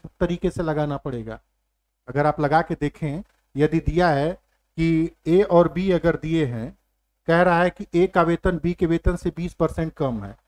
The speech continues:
अगर इसका वेतन क्या है, सौ रुपये है, तो इसका वेतन बच्चे अस्सी होगा ना। बीस परसेंट का मतलब क्या हुआ, बीस हुआ सौ का, बीस परसेंट कम है तो इसका मतलब क्या हुआ, इसका वेतन अस्सी रहा होगा।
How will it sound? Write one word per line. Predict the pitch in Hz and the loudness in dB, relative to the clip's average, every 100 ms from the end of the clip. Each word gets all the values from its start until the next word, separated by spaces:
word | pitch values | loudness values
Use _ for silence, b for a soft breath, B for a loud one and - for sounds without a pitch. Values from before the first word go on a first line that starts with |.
| _ - | _ -6
अगर | 139 160 | -2 -2
इसका | 156 - 175 | -2 -2 -2
वेतन | 165 180 170 | -2 -6 -6
क्या | 185 170 | -6 -4
है, | 104 107 | -6 -8
सौ | - 151 | -2 0
रुपये | 135 117 107 | 0 -4 -10
है, | 104 104 _ _ - | -12 -16 _ _ -10
तो | 143 | -8
इसका | 139 - | -6 -4
वेतन | 156 151 160 | -4 -4 -4
बच्चे | 156 - 156 160 - - | -4 -6 -6 -6 -8 -10
अस्सी | 127 - 160 | -10 -6 -6
होगा | 170 180 | -6 -6
ना। | 196 202 110 - _ _ - | -8 -10 -12 -18 _ _ -12
बीस | 123 170 | -6 -6
परसेंट | - 160 175 165 | -4 -4 -4 -6
का | 170 | -6
मतलब | 165 180 | -6 -6
क्या | - 202 | -4 -2
हुआ, | 135 123 | -2 -4
बीस | 170 202 202 | -6 -8 -6
हुआ | 190 | -6
सौ | - 170 | -2 -2
का, | - 156 - _ _ _ _ _ _ | -4 -10 -12 _ _ _ _ _ _
बीस | 160 175 | -6 -4
परसेंट | - 160 165 160 | -2 -2 -4 -2
कम | 180 165 | -2 -2
है | 165 | -4
तो | 151 | -4
इसका | 139 175 | -4 -4
मतलब | 160 - 165 | -4 -4 -4
क्या | 214 | -2
हुआ, | 147 | -2
इसका | 135 156 | -2 -2
वेतन | 135 135 139 | -4 -4 -6
अस्सी | 135 - 185 | -6 -6 -6
रहा | 156 | -6
होगा। | 131 117 117 | -6 -10 -14